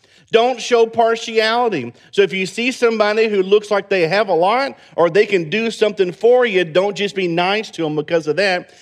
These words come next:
And when you see somebody who doesn't look like they have a lot or they won't be nice to you, don't be mean to them. That's not showing the love of Jesus to others.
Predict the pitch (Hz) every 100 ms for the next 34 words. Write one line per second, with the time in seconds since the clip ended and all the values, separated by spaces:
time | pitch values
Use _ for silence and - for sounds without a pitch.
0 | - 175 202 202 190 - 214 - 196 196
1 | 196 196 190 165 233 294 294 269 196 185
2 | 185 156 160 143 147 131 127 131 139 156
3 | 151 151 156 160 233 262 311 165 147 143
4 | 165 175 190 - - 165 233 226 214 202
5 | 202 196 180 202 226 214 185 196 190 175
6 | 175 160 - 160 143 139 135 127 127 123
7 | 120 120 110 107 - - 110 107 104 101
8 | -